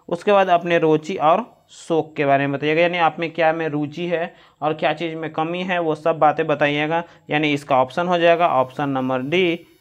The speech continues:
ऑल। तो दोस्तों, ये वीडियो आपको कैसा लगा? अगर अच्छा लगे तो लाइक, कमेंट और शेयर ज़रूर करिएगा, और अगर इस चैनल पर नए हैं तो चैनल को सब्सक्राइब कर दीजिएगा। हम पर डे के एग्जाम का बारी बारी से जैसे जैसे क्वेश्चन आता है वैसे वैसे क्वेश्चन का एनालिसिस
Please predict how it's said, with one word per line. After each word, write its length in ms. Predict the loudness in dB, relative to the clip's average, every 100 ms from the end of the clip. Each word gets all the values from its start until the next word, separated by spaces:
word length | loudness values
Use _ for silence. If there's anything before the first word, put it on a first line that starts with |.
| _ -2
ऑल। 340 | 0 0 -4 -16 _ -8
तो 80 | 0
दोस्तों, 320 | 0 0 0
ये 100 | 0
वीडियो 300 | 0 0 2
आपको 300 | 2 2 0
कैसा 320 | 2 2 2
लगा? 340 | 0 2 0 -2 -12 _
अगर 200 | -2 2
अच्छा 280 | 2 2 0
लगे 320 | 2 2 0 -8 _ -6
तो 60 | 0
लाइक, 340 | 2 2 2
कमेंट 320 | -2 0 0 2
और 140 | 0
शेयर 300 | 0 -2 -2
ज़रूर 240 | -2 -4
करिएगा, 480 | -2 0 0 2 2
और 200 | 4 4
अगर 200 | 4 2
इस 120 | -2 -2
चैनल 240 | -2 -2
पर 120 | -2
नए 180 | 0 0
हैं 120 | 0
तो 80 | -2
चैनल 240 | -4 -4 -4
को 120 | -6
सब्सक्राइब 400 | -8 -4 -2 0
कर 140 | 0
दीजिएगा। 500 | 0 0 0 0 -4 -8 -20 _
हम 140 | -6 -6 0
पर 220 | 4 4
डे 140 | 4 2
के 120 | 0 -2
एग्जाम 380 | -2 0 2 2
का 160 | 2 2
बारी 280 | 4 2 4
बारी 280 | 4 2 0
से 160 | -2
जैसे 260 | 0 0 0
जैसे 240 | -2 -4
क्वेश्चन 400 | -2 -4 -2 0
आता 240 | 0 2 0
है 180 | 0 -6 -18 _
वैसे 320 | 0 0 2 2
वैसे 260 | 2 0
क्वेश्चन 360 | -2 -2 -2 -2
का 100 | -2
एनालिसिस 600 | 0 0 -2 0 -4 -4